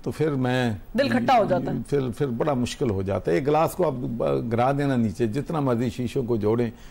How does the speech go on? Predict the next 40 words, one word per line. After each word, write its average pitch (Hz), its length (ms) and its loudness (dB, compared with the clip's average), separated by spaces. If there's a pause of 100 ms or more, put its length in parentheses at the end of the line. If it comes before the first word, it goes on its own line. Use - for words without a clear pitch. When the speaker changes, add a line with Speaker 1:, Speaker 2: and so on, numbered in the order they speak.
(200)
Speaker 1:
वो 127 140 2
नहीं 123 180 4
जुड़ते। 95 260 0
Speaker 2:
चलिए, 330 120 4
दोबारा 262 280 4
आते 240 260 6
हैं 277 80 6
जरदारी 226 320 4
साहब 247 160 2
वाले 220 180 4
टॉपिक 208 300 2
पे। 254 100 2
फिर 269 120 2
उन्होंने 370 320 4
क्या 277 160 4
ऑफर 190 280 2
कराया 165 300 0
आपको? 175 180 -2
जरदारी 269 280 4
साहब 262 220 0
ने 226 80 0
क्या 190 160 2
कहा? 175 160 0
उनसे 180 200 4
Speaker 1:
जरदारी 202 300 4
Speaker 2:
क्या - 0 -
Speaker 1:
साहब 220 240 2
very 180 280 2
ki-, 147 240 -2
very 143 240 0
kind, 170 400 -2
to 135 100 0
be 135 180 0
honest, 139 320 -4
उन्होंने 110 220 -4
मुझे 98 220 -4
कहा 104 240 -6
था, 107 140 -6
"आप 92 160 -4
हमारी 90 260 -6